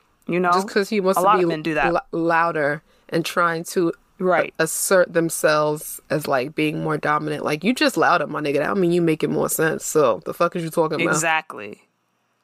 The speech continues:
Speaker 1: Or, like, cut her off mid-sentence. So that you can get your point off and, like, stuff like that. Oh,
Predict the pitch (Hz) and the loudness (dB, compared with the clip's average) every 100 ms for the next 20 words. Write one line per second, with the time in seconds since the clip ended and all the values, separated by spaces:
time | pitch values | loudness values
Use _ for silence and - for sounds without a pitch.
0 | _ _ _ 180 170 156 - - 202 180 | _ _ _ 0 2 0 -2 -2 2 4
1 | 170 180 170 170 - 175 175 180 - - | 4 2 -2 0 0 0 -2 -2 -2 -2
2 | - - _ _ _ _ _ _ - - | -4 -12 _ _ _ _ _ _ -6 0
3 | 175 160 156 165 160 160 131 160 165 156 | 0 0 -2 -2 0 0 0 0 0 2
4 | 156 165 - - 147 135 127 - - 240 | 2 0 -2 -6 -2 -2 -4 -6 -4 -4
5 | 254 143 104 69 71 - 208 175 - | -2 -4 -4 -4 -4 0 2 0 -4